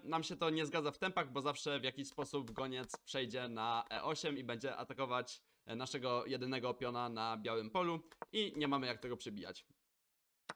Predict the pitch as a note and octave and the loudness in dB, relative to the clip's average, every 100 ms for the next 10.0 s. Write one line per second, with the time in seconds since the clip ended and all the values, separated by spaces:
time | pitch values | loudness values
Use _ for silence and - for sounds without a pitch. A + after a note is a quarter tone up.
0 | _ _ - C#3+ F#3+ E3+ C3 - D3 C#3+ | _ _ -4 2 2 2 -2 -2 -2 0
1 | C3 C#3+ B2+ B2+ B2 A#2 A2 - - A#2 | -2 -2 -2 -2 0 -2 -4 -10 -8 -4
2 | A2+ A2+ G#2 G2+ - A2 A2 F3 G3+ F#3 | -2 -2 -2 -4 -8 -6 -4 -4 -2 -2
3 | F3+ - - _ - - - A#2+ B2 B2 | -2 -8 -14 _ -14 -12 -4 -2 -2 -4
4 | _ - G3+ G2 - _ - B2+ B2 - | _ -4 -2 -2 -6 _ -4 -2 0 -2
5 | - A2 F#2+ F#2+ - - F#2+ G#2 G#2 G3+ | -2 0 0 -4 -12 -10 -6 -6 -4 -6
6 | - F3+ F3 A2+ A2+ C#3 C#3+ B2+ C3 - | -2 -2 -2 -4 -4 -2 0 -2 -4 -10
7 | G#2+ G#2 C#3+ A#2 B2+ B2+ C3 _ _ _ | -6 -2 0 0 0 0 -4 _ _ _
8 | - A2 A2+ G3 G#3 D#3 D3 - D#3 D3 | -6 -4 -4 -2 2 2 0 2 2 2
9 | C#3+ C#3+ _ - - _ _ - D3+ D#3 | 0 -4 _ -14 -14 _ _ -4 -2 -4